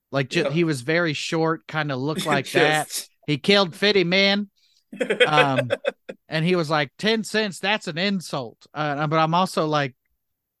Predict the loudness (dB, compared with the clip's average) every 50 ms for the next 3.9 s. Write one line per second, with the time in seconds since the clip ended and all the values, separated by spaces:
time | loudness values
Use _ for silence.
0 | _ _ _ _ _ _ _ -4 0 0 2 0 0 -2 -4 -4 -2 0 0 0
1 | 2 2 2 2 0 0 -4 -4 -2 2 2 2 2 2 -2 -6 -8 -6 -6 -4
2 | -4 -2 -2 0 0 0 0 -2 -2 -4 -6 _ -12 -4 0 0 2 2 2 0
3 | -2 -2 0 2 2 2 2 2 2 2 2 0 -2 -6 -10 -12 -14 -20